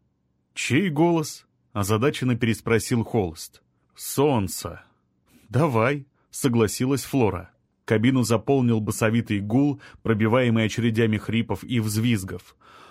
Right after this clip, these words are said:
Он накатывался волнами, как морской прибой, то затихая, то усиливаясь, и воображение Терентия невольно нарисовало ему спящего великана, легкие которого при дыхании и порождали волны вселенского гула.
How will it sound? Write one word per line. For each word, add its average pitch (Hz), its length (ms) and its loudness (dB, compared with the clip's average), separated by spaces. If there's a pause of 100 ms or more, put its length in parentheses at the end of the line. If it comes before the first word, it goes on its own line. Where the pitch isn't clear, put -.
(160)
Он 190 220 2
накатывался 127 680 0
волнами, 95 680 -2
как 110 180 -4
морской 113 400 0
прибой, 107 600 -2 (300)
то 208 100 0
затихая, 127 720 0
то 123 120 0
усиливаясь, 123 1040 0
и 113 80 -2
воображение 113 680 0
Терентия 117 640 0 (240)
невольно 147 460 2
нарисовало 135 560 0
ему 135 240 2
спящего 120 580 -2
великана, 104 720 -2 (300)
легкие 104 420 0
которого 113 500 0
при 107 200 -4
дыхании 120 720 0 (180)
и 185 80 -6
порождали 127 720 2
волны 113 480 2
вселенского 101 720 -2
гула. 95 520 -4